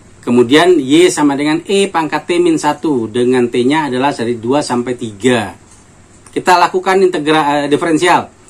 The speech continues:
D X per D T, maka satu, kita dapatkan D X sama dengan D T.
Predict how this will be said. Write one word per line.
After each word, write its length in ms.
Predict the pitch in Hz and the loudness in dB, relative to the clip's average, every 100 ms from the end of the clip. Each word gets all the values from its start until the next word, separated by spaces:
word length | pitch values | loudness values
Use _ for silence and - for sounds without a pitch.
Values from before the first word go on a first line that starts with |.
| - - - | -20 -18 -2
D 80 | |
X 160 | 175 165 | 0 0
per 160 | 180 175 | 0 0
D 40 | 165 | 2
T, 40 | 208 214 226 233 233 - - - - - | 4 6 6 4 0 -14 -20 -20 -16 -4
maka 160 | 123 | 0
satu, 400 | - - - 185 | 2 2 2 0
kita 160 | 214 156 143 139 | 2 -2 -2 -2
dapatkan 320 | 127 170 165 | -4 -2 0
D 80 | 143 | 0
X 160 | 127 | -2
sama 80 | 131 | -2
dengan 160 | 123 113 | 0 -2
D 60 | |
T. 100 | 107 | 0